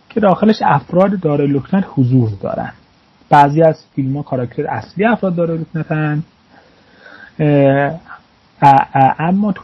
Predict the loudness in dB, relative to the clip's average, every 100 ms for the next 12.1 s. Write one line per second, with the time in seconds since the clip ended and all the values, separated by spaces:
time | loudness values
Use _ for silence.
0 | _ -2 -2 -2 -2 -2 -2 0 2 0
1 | -4 -8 -6 -8 -6 -12 -4 -2 -2 -4
2 | -6 -2 -4 -4 -8 -6 -6 -6 -6 -4
3 | -2 -2 -2 -2 0 -2 -4 -6 -8 -8
4 | -10 -10 _ _ _ _ -20 -20 _ 0
5 | 2 4 2 0 -2 -4 -2 0 0 0
6 | -4 -4 -2 0 0 0 -4 -4 -2 2
7 | 2 0 -6 _ _ -20 _ _ 2 2
8 | 0 -4 0 0 2 2 0 0 -2 0
9 | 2 2 0 -4 0 2 2 0 -4 0
10 | 2 4 2 -2 -6 -4 -4 -4 -4 -6
11 | -6 -2 -2 -2 -4 -4 -2 2 4 4
12 | 0